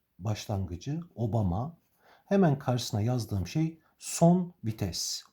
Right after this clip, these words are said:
Obama son vites. Kodlamam bu. Birinci Dünya Savaşı'nda yenen devletlerle yenilen devletler arasında imzalanan barış antlaşmalarının kodlaması. Hemen buradaki O harfi Osmanlı, karşısına Sevr.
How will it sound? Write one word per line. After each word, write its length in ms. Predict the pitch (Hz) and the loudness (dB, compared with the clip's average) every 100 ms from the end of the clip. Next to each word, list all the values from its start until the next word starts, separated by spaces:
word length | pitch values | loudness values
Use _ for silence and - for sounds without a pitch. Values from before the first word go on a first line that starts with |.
| - | -2
Obama 400 | 147 143 117 170 | 2 4 4 2
son 320 | - 143 120 | 2 2 2
vites. 440 | 107 95 85 - | 0 -4 -6 -8
Kodlamam 580 | - 120 - 104 151 165 | -8 -10 -6 -4 0 2
bu. 200 | 101 - - - - | 0 -4 -16 -16 -2
Birinci 280 | 143 170 | 4 6
Dünya 200 | 175 202 | 6 6
Savaşı'nda 480 | 202 175 139 135 110 | 4 2 2 0 -2
yenen 340 | 95 131 196 190 | 0 2 4 4
devletlerle 480 | 160 147 143 117 | 4 2 0 0
yenilen 320 | 110 143 180 190 | 2 2 2 2
devletler 280 | 160 139 | 2 0
arasında 280 | 127 147 127 | -2 -2 0
imzalanan 520 | 151 170 131 156 196 - - - | 2 4 4 2 0 -4 -6 2
barış 220 | 165 170 | 4 4
antlaşmalarının 560 | 143 131 - 123 180 | 2 0 0 2 2
kodlaması. 560 | 214 135 113 98 - - - - - - | 2 0 0 -2 -2 -8 -16 -20 -8 2
Hemen 280 | 202 214 | 6 8
buradaki 300 | 196 190 180 | 6 6 4
O 200 | 165 175 | 6 8
harfi 360 | 160 143 - 123 | 8 6 0 -2
Osmanlı, 680 | 107 - - 139 170 196 202 - _ | -4 -6 -2 2 4 4 0 -14 _
karşısına 760 | 131 131 - - 117 123 170 170 | -4 -4 -4 -6 -4 -2 -4 -4
Sevr. 600 | - 110 87 - - | -4 -2 -4 -8 -18